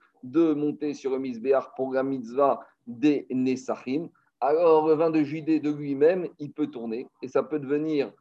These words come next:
de la piquette. En yenan shel adomim mahmitz ad shenotin letochan seorim.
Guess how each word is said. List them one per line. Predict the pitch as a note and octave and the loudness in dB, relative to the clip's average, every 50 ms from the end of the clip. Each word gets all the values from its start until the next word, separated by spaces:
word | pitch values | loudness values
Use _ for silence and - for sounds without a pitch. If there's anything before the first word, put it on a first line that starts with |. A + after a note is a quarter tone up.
| _ _ _ | _ _ _
de | A#2+ C3+ | 0 0
la | C#3 - | 0 0
piquette. | - A#2+ A2+ - - A3 - - - _ _ _ _ _ _ _ - | 0 -6 -4 2 4 4 4 2 -4 _ _ _ _ _ _ _ 2
En | A3+ C4 C#4 C#4 C#4 | 4 4 4 4 2
yenan | C4 B3+ B3 A#3+ A#3 A#3+ A#3 A#3 G#3+ F#3+ | 2 6 6 6 6 6 4 4 2 0
shel | - - F#3+ F#3+ F3+ | 0 0 0 2 4
adomim | F3+ E3+ E3 F3+ F3 F#3 G3 F#3+ F3+ | 4 4 4 2 0 0 0 0 0
mahmitz | E3+ D#3 - C3+ C#3+ E3+ A3+ A#3 - - - - | 0 0 0 0 -2 -4 -4 -4 -8 -14 -4 0
ad | F#3+ G#3+ G#3 | 0 0 0
shenotin | - - F#3+ F#3 F3+ E3 - F#3 G#3 G3+ F3+ | 0 -4 -4 -2 -4 -4 -6 -8 -6 -4 -2
letochan | E3 E3+ E3+ D3 C#3 C3+ - F3+ F#3+ F3+ - - | -2 0 0 -2 -2 0 0 0 0 -2 -6 -12
seorim. | - - E3+ E3 D#3 C3+ B2+ A2 - | 0 2 4 4 4 4 2 -2 -8